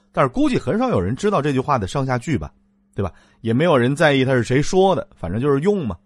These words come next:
哎，这句话其实是慈禧说的，您没听错，就是清代末年的那个西太后慈禧。这首诗的名字叫做《祝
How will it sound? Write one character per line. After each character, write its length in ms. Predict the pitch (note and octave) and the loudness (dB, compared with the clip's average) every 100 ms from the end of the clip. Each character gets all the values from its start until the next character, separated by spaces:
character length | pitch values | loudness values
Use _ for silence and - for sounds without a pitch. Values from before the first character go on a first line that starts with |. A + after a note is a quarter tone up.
| _ _ _ _ _ _ _ _ _ - | _ _ _ _ _ _ _ _ _ -10
哎， 260 | G2 C3+ C#3+ _ _ - | -6 -4 -6 _ _ -6
这 320 | D4 A3+ D3 | 2 6 6
句 180 | A2+ G#2+ | 4 -2
话 300 | F#2+ F#2 - _ | -2 -8 -10 _
其 220 | - - F3+ | -14 -4 -2
实 220 | C#3+ E3 | -2 -2
是 180 | D3 F#2+ | -4 -8
慈 420 | - - A#2+ A3 | -10 -8 -2 -2
禧 340 | - E2+ - E2+ | -2 -8 -10 -10
说 320 | - G#2+ G2+ | -6 -4 -4
的， 140 | E2 _ _ _ _ _ _ - - _ | -8 _ _ _ _ _ _ -18 -18 _
您 160 | - D#3+ | 2 6
没 280 | G3 D3 F#3 | 8 6 4
听 240 | F3+ E3 | 0 -2
错， 200 | D3 - - - - | -4 -6 -8 -20 2
就 160 | A3 D#3 | 6 6
是 60 | |
清 280 | - A3 G#3+ | 4 0 2
代 220 | F#3 C#3 | 4 4
末 320 | D3 F3+ D#3 | 4 6 6
年 260 | C3 A#2 B2 | 6 4 2
的 120 | C3+ | 0
那 180 | C3 A#2 | 0 0
个 100 | F#2 | -2
西 300 | - D#3 F3 | -4 -4 -4
太 340 | - C3 G#2 | -2 -2 -2
后 420 | F2 - G#2+ E2 - _ _ | -4 -2 -2 -2 -10 _ _
慈 300 | - A#2 D#3 | -10 -4 -4
禧。 340 | - - - _ _ _ _ _ _ _ _ _ - | -6 -14 -18 _ _ _ _ _ _ _ _ _ -4
这 260 | C#4 A#3+ | 2 4
首 280 | C3+ F2+ D#2 | 2 0 -2
诗 240 | - G3 | 0 2
的 80 | E3+ | 2
名 200 | A2 G2 | 2 0
字 160 | D#3+ C#3 | 0 0
叫 220 | A#2+ F#2+ | 2 0
做 180 | F#2 D2 _ _ _ _ | -2 -8 _ _ _ _
《祝 340 | - D4 G3 | -2 0 0